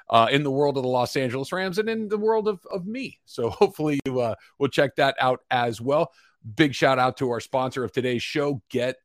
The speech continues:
Upside. Before you go get that next gallon of gas, make sure you download the Get Upside app. You're gonna start getting cash back right away. All right, so let's get right to it. Let's get right to what we're talking about with Sean McVay.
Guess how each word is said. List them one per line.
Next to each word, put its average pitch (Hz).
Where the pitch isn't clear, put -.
Upside. 101
Before 107
you 98
go 104
get 107
that 101
next 101
gallon 104
of 82
gas, 107
make 107
sure 127
you 107
download 117
the 107
Get 135
Upside 127
app. 170
You're 113
gonna 107
start 110
getting 110
cash 107
back 101
right 110
away. 113
All 160
right, 127
so 156
let's 151
get 185
right 160
to 190
it. -
Let's 135
get 160
right 151
to 160
what 151
we're 143
talking 147
about 135
with 131
Sean 139
McVay. 127